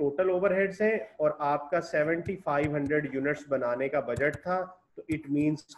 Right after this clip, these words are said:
ten dollar per unit आपके बजटेड ओवरहेड, फिक्स्ड ओवरहेड की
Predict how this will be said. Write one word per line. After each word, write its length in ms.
ten 240
dollar 320
per 180
unit 380
आपके 680
बजटेड 680
ओवरहेड, 680
फिक्स्ड 300
ओवरहेड 480
की 100